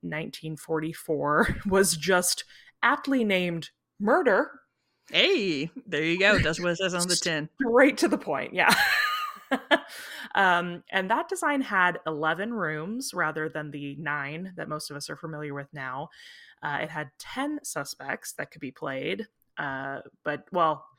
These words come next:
Speaker 1: up to eight players could play ten, uh, in a ten suspect game, with one of the characters always being the victim in that situation.
Speaker 2: Hmm.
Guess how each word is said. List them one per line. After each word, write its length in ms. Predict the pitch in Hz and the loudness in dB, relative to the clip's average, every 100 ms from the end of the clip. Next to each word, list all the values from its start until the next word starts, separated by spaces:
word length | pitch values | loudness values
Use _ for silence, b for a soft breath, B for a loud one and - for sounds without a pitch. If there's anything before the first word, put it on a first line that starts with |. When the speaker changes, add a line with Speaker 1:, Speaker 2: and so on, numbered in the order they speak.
| _ _ _ - | _ _ _ 2
Speaker 1:
up 180 | 226 - | 2 0
to 120 | 220 - | -6 -4
eight 260 | 233 - | -4 -6
players 600 | - 175 139 - - - - | -6 -4 -4 -8 -14 -14 -10
could 160 | 175 | -10
play 480 | - 165 127 113 - | -6 -6 -4 -8 -12
ten, 340 | - 156 147 147 - - | -12 -10 -8 -10 -12 -8
uh, 260 | 156 - - - - | -6 -6 -8 -12 -6
in 100 | 170 | -6
a 80 | 147 | -6
ten 240 | - 147 | -8 -10
suspect 420 | - 143 - - | -10 -10 -10 -8
game, 420 | 160 135 135 139 - _ _ _ _ _ _ - | -8 -8 -8 -10 -14 _ _ _ _ _ _ -8
with 400 | 156 156 160 - - | -2 -2 -2 -10 -12
one 440 | 165 180 214 226 | -4 0 2 2
of 340 | 214 180 165 147 | 0 0 0 -2
the 140 | 160 - | -12 -12
characters 800 | - 190 165 - 151 151 156 - | -4 -2 -2 -4 -6 -6 -10 -8
always 320 | 147 147 156 | -6 -6 -6
being 280 | - 127 131 | -8 -10 -10
the 80 | 123 | -10
victim 580 | - - - - - 180 | -12 -10 -8 -6 -8 -12
in 140 | - - | -12 -8
that 180 | - - | -8 -8
situation. 580 | - - - - - B B | -12 -10 -10 -8 -10 B B
Speaker 2:
Hmm. 220 | 196 170 | -12 -10